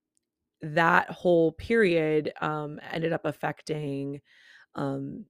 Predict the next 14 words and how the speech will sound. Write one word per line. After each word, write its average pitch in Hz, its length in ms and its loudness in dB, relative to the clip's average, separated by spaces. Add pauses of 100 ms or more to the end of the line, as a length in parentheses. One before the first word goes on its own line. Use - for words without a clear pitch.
(160)
plans 151 540 0
that - 220 0
we 143 300 -2
were 143 140 0
gonna 139 180 0
have 143 360 -6
together 139 720 -2
over 143 140 -2
the 131 80 -4
rest 131 260 -4
of - 80 -4
the - 80 -4
summer. - 400 -6 (1040)
Um, 147 560 -6